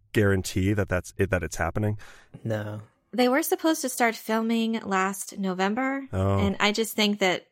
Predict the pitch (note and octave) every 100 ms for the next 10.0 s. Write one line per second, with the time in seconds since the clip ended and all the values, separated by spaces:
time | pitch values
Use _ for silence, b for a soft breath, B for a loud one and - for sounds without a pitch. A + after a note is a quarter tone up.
0 | _ A3 G3+ G3 G3+ G3+ G3 F#3+ - F#3+
1 | F#3 F3+ F#3 F3+ F3+ F3+ F#3+ F3 F3 F3+
2 | F3+ F3 G3+ G3+ - _ _ - F#3+ F#3+
3 | F3+ F#3+ F3+ F3 F3 - F#3 F3+ - F3+
4 | - - F3 F3+ F3+ F3+ F3+ G#3 B -
5 | G#2 F#2 F#2+ B B B B - A3+ A3
6 | G#3 A3+ G#3+ G#3 G3+ F#3+ F#3+ G3 F#3 F3+
7 | F3+ - _ F#3+ G3 G3 F#3+ - F#3 F#3
8 | F3+ F3+ D#3 D#3 - _ _ _ _ F#3+
9 | F#3 G3 F#3 F#3+ - C4 C#4+ A#3 - -